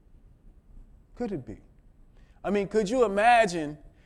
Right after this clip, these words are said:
everywhere you go, you go by the local grocery store, unclean, unclean, unclean. You pass by the local park, unclean, unclean, unclean.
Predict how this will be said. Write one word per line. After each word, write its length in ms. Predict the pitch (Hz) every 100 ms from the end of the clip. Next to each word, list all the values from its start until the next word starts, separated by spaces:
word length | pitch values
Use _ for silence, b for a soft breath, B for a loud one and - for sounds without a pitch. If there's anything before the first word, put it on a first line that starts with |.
| b
everywhere 600 | 240 247 240 226 233 226
you 220 | 208 214
go, 500 | 185 277 175 123 - -
you 100 | 175
go 180 | 202 226
by 160 | 220
the 220 | 208 185 151 -
local 340 | 175 233 226 208
grocery 460 | 180 214 180 190
store, 400 | 165 185 147 101 - -
unclean, 1000 | 262 285 262 - 254 262 226 190 156 127 -
unclean, 840 | 220 220 202 - 208 196 165 127 113 - -
unclean. 640 | 160 156 - 143 110 95 b b b
You 100 | 156
pass 400 | 233 240 226 233
by 200 | 226 214
the 60 |
local 380 | 196 220 208 196
park, 340 | - 247 147 - B B -
unclean, 960 | 302 311 294 - 277 262 214 175 135 - - -
unclean, 840 | 185 208 - 202 170 139 117 117 -
unclean. 560 | 147 151 - 151 110